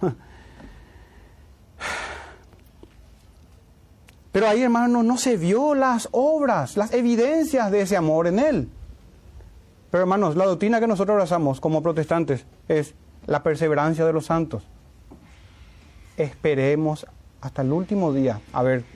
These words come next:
el desenlace de esta historia de salvación de cada uno de nosotros.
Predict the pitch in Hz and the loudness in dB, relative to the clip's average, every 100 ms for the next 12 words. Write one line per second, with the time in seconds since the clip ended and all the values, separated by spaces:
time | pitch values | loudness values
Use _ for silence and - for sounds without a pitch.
0 | - - 135 143 165 151 147 160 151 131 | -16 -4 -2 -2 0 2 2 0 0 0
1 | 131 127 135 - 139 135 127 127 139 131 | 0 0 -4 -2 -2 2 0 0 0 0
2 | 120 131 117 - - - - 123 143 208 | 0 -2 -2 -8 -20 -20 -8 -6 0 0
3 | 202 175 165 143 135 120 123 127 | 2 2 2 2 0 -2 -2 -2